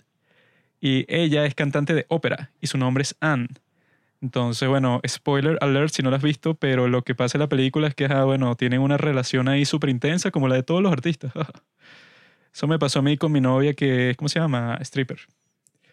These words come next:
Y entonces, como su relación es así tan golpeada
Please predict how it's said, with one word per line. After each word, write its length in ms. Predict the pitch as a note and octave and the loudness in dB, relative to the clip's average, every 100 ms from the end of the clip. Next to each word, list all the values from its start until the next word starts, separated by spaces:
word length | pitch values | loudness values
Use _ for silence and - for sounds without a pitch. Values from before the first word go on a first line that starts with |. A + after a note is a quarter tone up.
| _ _ _ _ _ | _ _ _ _ _
Y 1040 | - D3+ D3 C#3+ C#3 C3 B2+ B2 A#2 A#2+ B2+ | 0 4 4 4 4 4 2 2 0 -2 -4
entonces, 920 | C3+ B2+ C3+ C3+ D#3 D#3+ E3 E3 D#3+ _ _ _ _ | -4 0 0 2 2 2 2 0 -2 _ _ _ _
como 280 | D3+ D3 F#3 | -2 0 0
su 120 | D3+ | 0
relación 460 | C#3 C3+ B2+ C3+ C#3+ | 0 0 0 2 2
es 60 | |
así 240 | D#3+ E3 D3 | 2 0 0
tan 560 | F3 F3 E3 D3+ C3+ | 2 2 2 2 0
golpeada 600 | C3 C#3+ G3 G3 C#3 E3 | 2 0 2 2 2 0